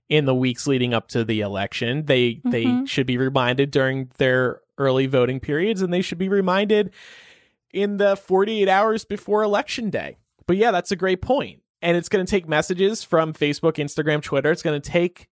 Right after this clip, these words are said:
Speaker 1: new messages from Taylor Swift. It's gonna take new messages from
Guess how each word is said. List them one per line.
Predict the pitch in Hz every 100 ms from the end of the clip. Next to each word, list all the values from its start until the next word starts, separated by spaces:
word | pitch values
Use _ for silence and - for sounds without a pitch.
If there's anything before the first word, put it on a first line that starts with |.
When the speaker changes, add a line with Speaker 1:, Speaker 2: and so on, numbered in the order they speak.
| _
Speaker 1:
new | 160
messages | 156 151 165 156 160 160 -
from | - 147 147
Taylor | - 139 143
Swift. | - 139 127 160 -
It's | -
gonna | 156 151
take | - 175 -
new | 160
messages | 175 175 170 180 170
from | 196